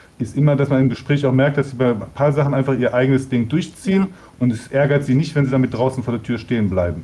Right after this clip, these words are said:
Speaker 1: Das
Speaker 2: Ja.
Speaker 1: ist schon mal cool und interessant an der Heavy-Metal-Gemeinde.
Speaker 2: Matthias, jetzt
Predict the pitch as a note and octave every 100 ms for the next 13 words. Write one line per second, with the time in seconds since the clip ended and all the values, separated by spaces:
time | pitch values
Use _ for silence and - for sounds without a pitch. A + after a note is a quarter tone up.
0 | F#2 A2+ - B2+ - C3 A2 - D#3 C3+
1 | A#2+ A2 - A2+ G#2 G2 F#2 F#2 F2+ -
2 | - - G#2+ F2+ G#2+ G#2 F#2 F2 F2+ F#2+
3 | F2 E2+ - A3+ A#3 D4+ G3 - G#3 G#3
4 | - -